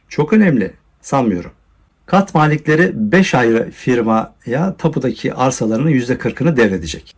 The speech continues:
Kim bunlar? Beşli Müteahhit Grubu. Yirmi sıfır yedi iki bin yirmi iki tarihli ortaklık sözleşmesine göre bunların sermayesi altmış bin liraydı. Bunun yüzde yirmi beşi Tuna, yüzde yirmi beşi Arıtürk,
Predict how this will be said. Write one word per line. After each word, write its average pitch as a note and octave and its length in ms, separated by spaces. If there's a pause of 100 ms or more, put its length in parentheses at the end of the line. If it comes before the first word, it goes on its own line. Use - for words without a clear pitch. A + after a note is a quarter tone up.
Kim E3 180
bunlar? C3 360 (320)
Beşli D3+ 300
Müteahhit B2+ 400
Grubu. A2 280 (220)
Yirmi E3 260
sıfır F3 280
yedi D3+ 140
iki C3+ 260
bin D#3 60
yirmi C#3+ 300
iki D3 160
tarihli C3 680 (240)
ortaklık C3 380 (120)
sözleşmesine A2+ 540
göre A#2+ 340
bunların C3 380
sermayesi B2+ 760
altmış - 480
bin G2 100
liraydı. G2+ 260 (180)
Bunun F3 400 (200)
yüzde C#3+ 360
yirmi C3+ 360
beşi F3+ 380 (120)
Tuna, C#3+ 400 (220)
yüzde C#3 320
yirmi C3+ 260
beşi B2+ 240
Arıtürk, - 520